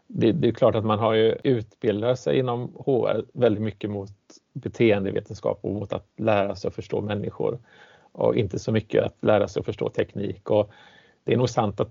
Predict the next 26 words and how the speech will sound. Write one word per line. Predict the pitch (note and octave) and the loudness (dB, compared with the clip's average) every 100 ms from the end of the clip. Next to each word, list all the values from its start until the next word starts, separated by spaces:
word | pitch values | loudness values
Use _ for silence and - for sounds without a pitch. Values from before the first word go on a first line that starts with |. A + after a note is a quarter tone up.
| _ | _
de, | - A2 C3 C#3 | -2 -2 -2 0
väldigt | B2+ G#2+ | 2 4
många | B2 A2 | 2 2
som | - A#2+ | 0 0
jobbar | G2+ A2 | 2 0
inom | C3 | 2
H | D3 A2+ | 2 4
R, | |
de, | G#2+ A2 A2 | 2 -2 -4
de | G#2+ | -2
har | G2+ C3+ | 0 2
ett | D3 | 0
stort | - A#2 - | -2 -6 -2
människointresse | A2 G#2 F#2 A2 G#2+ G#2+ - - A#2 - D3+ | -2 -2 -2 -6 0 -2 -2 -6 -6 -6 -4
snarare | A#2+ G#2 | 2 2
än | G#2 | 2
att | G2 | -2
de | G#2+ | -4
har | G#2 | -4
ett | G2 | -4
stort | A#2 - | -10 -6
teknikintresse. | A#2 - G#2+ - C3 - - - - | -6 -4 -6 -6 -10 -6 -6 -2 -4
Jag | - | -2
tror | A#2 | -4
kanske | - A2+ - | -2 -2 -2
att | - | -4